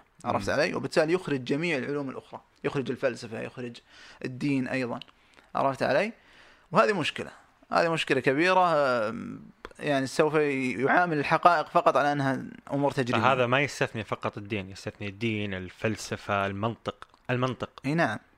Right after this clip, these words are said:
Speaker 2: فإذا، إذا قلنا إنه تجريبي فقط هو العلم، فالمنطق م-،
Speaker 1: إي،
Speaker 2: يصبح مو
Speaker 1: طبعًا
Speaker 2: علم.
Speaker 1: هم بعضهم ما يلتزم،
Speaker 2: الرياضيات
Speaker 1: بعضهم ما
Speaker 2: تصبح مو علم.
Speaker 1: يلتزم، بعضهم ما يلتزم.
Speaker 2: مم.
Speaker 1: يقو-، تقول لا، يقول لك هو ال-، الأمور تجريبية، فلما تلزمها بالمنطق وكذا بعض الأشياء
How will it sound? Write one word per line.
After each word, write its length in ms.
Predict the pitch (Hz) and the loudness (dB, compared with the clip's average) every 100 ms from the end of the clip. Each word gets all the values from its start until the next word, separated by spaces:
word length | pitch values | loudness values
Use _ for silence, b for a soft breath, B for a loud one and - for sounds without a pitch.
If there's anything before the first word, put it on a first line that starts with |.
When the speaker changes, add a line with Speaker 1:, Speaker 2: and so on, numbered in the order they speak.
| - | -6
Speaker 2:
فإذا، 260 | 120 107 104 | -2 0 0
إذا 200 | 110 110 | 0 0
قلنا 240 | 117 120 | 2 0
إنه 140 | 110 104 | 0 -2
تجريبي 520 | - 104 107 117 98 | -4 -4 -2 0 -2
فقط 320 | - 107 - | -4 -4 -2
هو 80 | 104 | -2
العلم، 280 | 95 117 110 | 0 0 0
فالمنطق 520 | 113 113 110 - 120 | 0 0 0 -4 -6
م-، 80 | - - | -10 -4
Speaker 1:
إي، 240 | 160 - - | -4 -4 -4
Speaker 2:
يصبح 300 | 160 123 - | -2 -2 4
مو 60 | |
Speaker 1:
طبعًا 100 | 190 190 | 4 4
Speaker 2:
علم. 80 | |
Speaker 1:
هم 140 | 214 208 | 2 4
بعضهم 340 | 196 214 208 | 4 2 2
ما 60 | 220 | 4
يلتزم، 180 | 226 - | 4 4
Speaker 2:
الرياضيات 340 | 117 117 113 | 4 2 4
Speaker 1:
بعضهم 260 | 165 196 208 | 4 4 2
ما 80 | |
Speaker 2:
تصبح 100 | 202 | 2
مو 60 | 120 | 2
علم. 80 | 95 | 0
Speaker 1:
يلتزم، 200 | 107 151 | -2 -2
بعضهم 240 | - 170 180 | 2 2 4
ما 100 | 143 | 2
يلتزم. 300 | 113 113 214 | 0 -4 -4
Speaker 2:
مم. 260 | 214 175 | -4 -2
Speaker 1:
يقو-، 140 | 185 - | -2 0
تقول 280 | 196 202 | 0 2
لا، 180 | 190 170 | 2 2
يقول 240 | 165 220 208 | 2 2 2
لك 140 | 190 | 2
هو 100 | 208 | 0
ال-، 160 | 185 175 | 2 0
الأمور 520 | 160 143 156 208 196 | 2 2 0 2 2
تجريبية، 520 | 196 185 202 208 208 | 2 2 2 2 2
فلما 400 | 202 190 190 208 | 4 2 2 0
تلزمها 440 | 247 247 175 165 | 2 0 2 2
بالمنطق 560 | 151 156 180 175 165 - | 2 2 0 2 -2 -2
وكذا 220 | 147 165 | 2 4
بعض 140 | 165 156 | 4 2
الأشياء 500 | 156 156 175 214 | 0 2 0 0